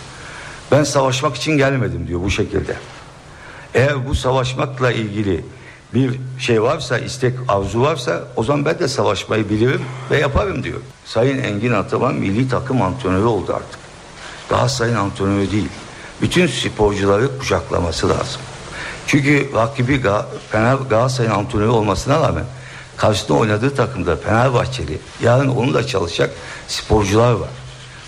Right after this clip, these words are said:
Bu sporcuların yüzüne nasıl bakacak? Nasıl onları milli takıma çağıracak? Ve biz Fenerbahçe olarak bunları milli takıma göndermiyoruz dersek ne yapacaklar? Türkiye'de basketbol hakemleri mi-,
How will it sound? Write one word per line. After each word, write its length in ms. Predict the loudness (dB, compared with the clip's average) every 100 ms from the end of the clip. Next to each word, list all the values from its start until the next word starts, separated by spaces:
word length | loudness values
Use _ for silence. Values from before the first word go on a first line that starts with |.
| -2
Bu 80 | 0
sporcuların 680 | 0 2 2 2 2 2
yüzüne 360 | 2 0 2 2
nasıl 300 | 2 0 -2
bakacak? 360 | -2 -2 -8 -12 -18 -18 -18 -18 -18 -6 2
Nasıl 300 | 2 4 2
onları 320 | 4 4 2
milli 220 | 2 0
takıma 340 | 0 -2 -2
çağıracak? 440 | -2 -2 -2 -6 -10 -14 -16 -16 -14 -12 0
Ve 160 | 4 4
biz 400 | 2 0 -4 -10 -14 -16 -10 0
Fenerbahçe 560 | 4 4 4 0 2
olarak 340 | 2 2 0 -2
bunları 340 | 2 4 2
milli 200 | 2 2
takıma 340 | 0 0 0
göndermiyoruz 760 | 2 2 4 4 2 0 0 2
dersek 480 | 2 2 -2 -2 2
ne 80 |
yapacaklar? 640 | 4 4 0 -6 -10 -10 -12 -12 -20 -10
Türkiye'de 760 | -2 0 2 0 2 2 0 -2 -6 -14 -18 -20 -20 -20 -8 -2
basketbol 640 | -2 0 -2 0 0 0
hakemleri 680 | 0 0 0 2 2 2 2
mi-, 420 | 0 0 0 0